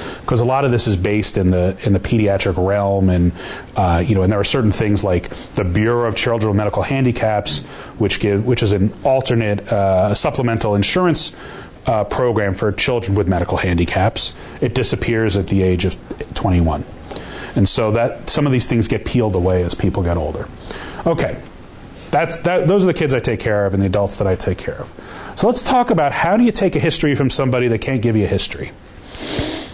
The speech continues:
All right? It's easy.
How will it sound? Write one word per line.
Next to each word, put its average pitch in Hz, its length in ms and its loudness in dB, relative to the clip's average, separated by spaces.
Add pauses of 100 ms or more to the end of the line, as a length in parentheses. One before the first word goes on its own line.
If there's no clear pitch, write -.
(520)
All 95 120 0
right? 135 220 2 (1800)
It's - 100 -2
easy. 127 340 2